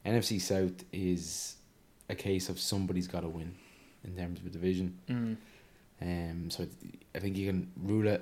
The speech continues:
Speaker 1: rule a line of a second team coming out of the N F C South. N F C North, as we touched on, maybe the, the Packers, um, maybe the Vikings.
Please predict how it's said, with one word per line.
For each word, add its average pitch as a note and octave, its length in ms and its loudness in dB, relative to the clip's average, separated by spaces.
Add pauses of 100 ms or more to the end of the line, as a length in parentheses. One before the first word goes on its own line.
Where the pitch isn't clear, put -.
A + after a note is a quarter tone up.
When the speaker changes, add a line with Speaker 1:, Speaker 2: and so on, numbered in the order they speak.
(300)
Speaker 1:
rule A#2+ 380 8
a - 20 10
line A2 380 6
of F#2+ 300 -2
a G2+ 60 -6
second G2+ 380 2
team F2+ 240 2
coming F2+ 260 0
out - 60 -4
of D#2+ 80 -8
the F#2 80 -2
N F2+ 100 0
F F2 60 -4
C - 140 -8
South. F2+ 340 0 (1400)
N A#2+ 120 6
F A#2+ 100 6
C A#2 160 4
North, A2+ 720 4 (680)
as F2+ 120 -4
we F#2+ 80 0
touched - 260 0
on, F#2+ 380 4
maybe A2 340 6
the, C#3 160 6 (240)
the B2 80 4
Packers, C#3 480 4 (1120)
um, F#2 840 2
maybe G2 300 0
the F#2 100 0
Vikings. F#2 520 -2